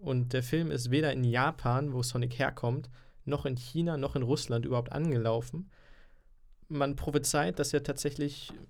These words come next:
um die achthundert, neunhundert Millionen oder so holen kann, was dann wiederum in der ersten Liga quasi der, der, der Filme eine größere Rolle spielen könnte.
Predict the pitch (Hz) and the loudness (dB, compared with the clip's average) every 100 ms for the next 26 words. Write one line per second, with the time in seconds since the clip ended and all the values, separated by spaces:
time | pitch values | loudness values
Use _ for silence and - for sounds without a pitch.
0 | - - 147 139 135 135 - - - 147 | -14 -2 0 2 0 0 -2 -8 -6 -2
1 | 139 135 139 139 139 131 131 160 131 117 | -2 0 0 0 -2 -2 0 2 2 2
2 | 117 120 117 123 123 131 165 - - - | 0 2 2 0 0 -4 -4 -10 -20 -20
3 | - - - - - 143 123 120 - 131 | -20 -20 -20 -20 -18 -2 0 0 0 2
4 | 127 131 127 135 135 135 - - - - | 2 2 2 2 0 -4 -6 -8 -16 -20
5 | - - - _ - 127 123 131 143 - | -20 -20 -20 _ -2 2 2 2 0 0
6 | 123 139 143 127 123 135 120 117 113 120 | 0 2 4 4 2 0 0 0 0 2
7 | 117 120 117 - - 131 127 127 120 127 | 2 2 0 -2 -6 -6 -4 0 0 -2
8 | 180 - - - - - - 131 123 131 | -6 -10 -20 -20 -20 -20 -8 -4 0 0
9 | 127 143 156 127 - 131 127 147 143 | -2 -2 -2 -2 -2 -4 -4 -6 -8